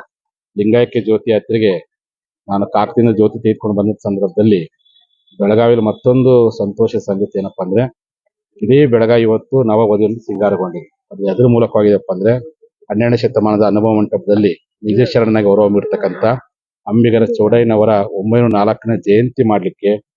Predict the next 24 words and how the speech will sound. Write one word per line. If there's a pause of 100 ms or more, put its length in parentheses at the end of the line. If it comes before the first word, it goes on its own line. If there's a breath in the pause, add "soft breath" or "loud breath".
(340)
ಇವತ್ತು
ಬೆಳಗಾವಿ
ಒಂದು
ರೀತಿ (540)
ಹನ್ನೆರಡನೇ
ಶತಮಾನದ
ಶರಣರನ್ನೇ
ಕರೆಸುವ
ಹಾಗೆ
ಅದ್ಭುತವಾಗಿರ್ತಕ್ಕಂಥ (120)
ಒಂದು (520)
ವಾತಾವರಣಕ್ಕೆ
ಸಾಕ್ಷಿಯಾಗಲಿದೆ. (640)
ನಾಡಿದ್ದು (320)
ನಮ್ಮ
ಹೆಸರಾಂತ
ಪತ್ರಕರ್ತರಾಗಿರ್ತಕ್ಕಂಥ, (120)
ನಮ್ಮ
ಆತ್ಮೀಯರಾಗಿರ್ತಕ್ಕಂಥ (100)
ದಿಲೀಪ್
ಕುಂದ್ರವಾಡಿ
ಅವರ
ನೇತೃತ್ವದಲ್ಲಿ (640)
ನಮ್ಮ